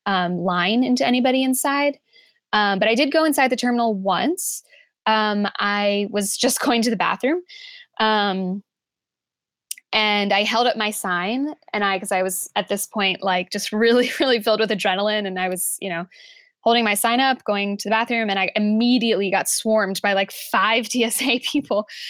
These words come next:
And they were like, "You can't have that in here. It's not a public space. Like, you can go pee, but you have to put down your sign.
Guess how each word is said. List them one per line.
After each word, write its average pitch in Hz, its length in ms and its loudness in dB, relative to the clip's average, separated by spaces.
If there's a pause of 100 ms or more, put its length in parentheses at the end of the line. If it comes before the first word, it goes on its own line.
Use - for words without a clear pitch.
(280)
And 208 140 -2
they 214 80 2
were 208 80 2
like, 196 160 0
"You 254 60 2
can't 311 180 2
have 196 140 0
that 285 120 2
in 277 80 0
here. 269 120 2
It's 254 100 -2
not 285 140 0
a - 20 -2
public 269 260 0
space. 262 380 0
Like, 202 180 0
you 214 80 -4
can 226 120 -2
go 302 180 4
pee, 277 220 2
but 220 140 0
you 220 100 0
have 214 60 -2
to 208 60 -8
put - 160 -2
down 277 200 0
your 247 80 -2
sign. 190 360 -4